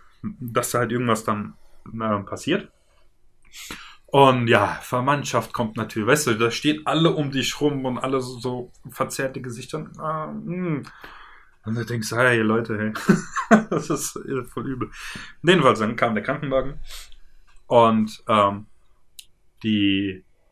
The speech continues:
äh, haben dann geguckt, ja, okay, muss fixiert werden. Und dann gab's so eine, ähm,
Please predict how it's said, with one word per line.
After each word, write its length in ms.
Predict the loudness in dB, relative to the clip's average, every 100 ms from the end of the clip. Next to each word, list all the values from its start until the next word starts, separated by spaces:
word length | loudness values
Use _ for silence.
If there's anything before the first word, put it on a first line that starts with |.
| _ _ _ -8
äh, 40 |
haben 200 | -6 -6
dann 100 | -8
geguckt, 400 | -6 0 0 2
ja, 160 | 6 6
okay, 360 | 6 2 0 0
muss 200 | -4 -12
fixiert 400 | -10 -2 0 2
werden. 220 | 0 0
Und 100 | -4
dann 220 | -6 -6
gab's 300 | 2 2 2
so 140 | -4 -4
eine, 340 | -2 -2 -4 -10 _ _ _ _ _ _ _ _ -12 -8
ähm, 440 | -2 0 0 -6